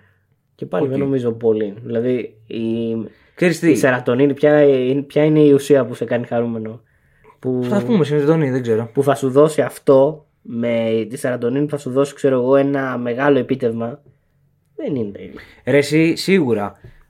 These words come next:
Speaker 2: Απλά, κοίτα, σεβόμαστε, τα πιστεύω, τον άλλον, να το ξεκαθαρίσουμε αυτό, τον άλλον, μέχρι εκεί που δεν, δεν αρχίζουν να παραβιάζουν τα δικά μας.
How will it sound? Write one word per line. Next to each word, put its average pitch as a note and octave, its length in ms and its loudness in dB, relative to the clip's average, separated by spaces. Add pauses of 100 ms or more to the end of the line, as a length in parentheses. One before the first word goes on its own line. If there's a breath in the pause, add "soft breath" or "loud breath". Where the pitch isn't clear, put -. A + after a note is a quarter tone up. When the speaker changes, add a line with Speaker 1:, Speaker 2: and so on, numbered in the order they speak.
Speaker 2:
Απλά, G#3+ 640 0
κοίτα, - 520 -6 (460)
σεβόμαστε, D3+ 1500 4
τα C3+ 100 0
πιστεύω, E3+ 300 0
τον D3 200 0
άλλον, F#3+ 460 2
να C3 140 -4
το A#2+ 240 -2 (100)
ξεκαθαρίσουμε C3 540 -2
αυτό, A#2+ 180 -4
τον C3 180 -4
άλλον, D#3+ 220 0 (100)
μέχρι C#3+ 880 -2 (240)
εκεί E3+ 520 -4
που C#3+ 120 -2
δεν, F3 280 0 (1160 soft breath)
δεν F3+ 240 -2
αρχίζουν F#3 320 -2
να F3+ 80 2
παραβιάζουν D#3 420 2
τα D#3 60 0
δικά C#3+ 280 0
μας. G2+ 340 -8